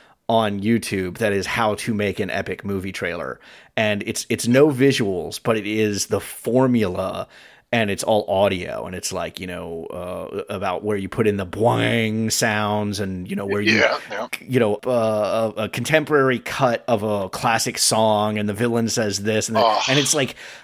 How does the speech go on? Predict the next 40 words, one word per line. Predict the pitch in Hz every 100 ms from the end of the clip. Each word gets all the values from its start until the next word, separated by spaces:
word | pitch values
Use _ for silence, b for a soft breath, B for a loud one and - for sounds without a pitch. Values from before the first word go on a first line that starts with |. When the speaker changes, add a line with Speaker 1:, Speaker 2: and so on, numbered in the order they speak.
| B
Speaker 1:
but | 208
if | 180 175
you, | 185 165 -
if | 180 -
you | 165
watch | 143 120 156 190 233 -
that, | 110 156 156 151 - - B B B 139
uh, | 139 113
how | - 131 160
to | 156
build | 127 143 120
a |
trailer, | 117 143 165 143 117
and | 107
then | 117
you | 113
compare | 104 104 - - 170 175
it | 117
to | - 113
stuff | - - 110 -
like, | 101 95 - _ b b b b -
I | 113 123
don't | 110 98
know, | 95 95 98 104 B
the | -
Transformers | - - 104 - - 120 170 127 101
trailer, | - 117 101 90 85 87
or | 107 98 95 92 B B
even | 165 214 156
some | - 185
of | 175
the |
Star | - - 120 214
Wars | 131 110 -
trailers, | 123 101 98 92
and | 107
it's | 101
like, | 101 -
man, | 123 185 104
they, | 135